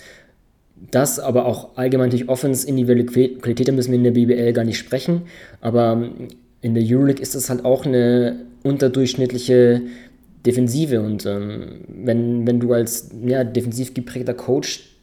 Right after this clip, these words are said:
da jetzt auch nicht so sehr überzeugen kannst in der Euroleague, wird's halt auch schwer, also, äh, deswegen, ja, war es vielleicht auch nur ein, doch eine Frage der Zeit, wo dann Bayern sagt, okay, vielleicht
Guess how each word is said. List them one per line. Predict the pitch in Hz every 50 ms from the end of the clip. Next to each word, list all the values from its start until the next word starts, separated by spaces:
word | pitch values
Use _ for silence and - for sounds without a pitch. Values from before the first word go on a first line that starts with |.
| _ _
da | - 113 104 123
jetzt | 135 139 - -
auch | 139 135 - -
nicht | 151 143 - -
so | - - 147 147
sehr | 139 139 139 135 139 135 135 - - - -
überzeugen | 131 127 131 127 - - - 139 135 143 143
kannst | 139 131 127 -
in | 143 131
der | 127 123
Euroleague, | 123 135 147 143 139 131 135 143 143 - - - 127 139 131 123
wird's | 135 135
halt | 147 139
auch | - 135 127 -
schwer, | - - 185 208 175 117 101 - -
also, | 107 107 113 110 107 107 110
äh, | 113 110
deswegen, | 113 117 - - 127 123 123 123 120 120 120 - - - - - - - - - _ _ _ _ _ _ - -
ja, | 120 117 113 113 - - - - _ _ _ _ _ _ _ - - - - - - - -
war | - 120 113
es | -
vielleicht | 131 - -
auch | 127 123
nur | 135 131 127
ein, | 123 120 - - - - - 139 131 123
doch | 127 123 143
eine | 131 120
Frage | - - 120 120 120 120
der | 120 123 120
Zeit, | - - - 123 123 127 123
wo | 123 123
dann | 123 123 120 123
Bayern | 123 120 120 123 123 120
sagt, | 123 120 120 123
okay, | 123 - - 123
vielleicht | 123 - 127 120 -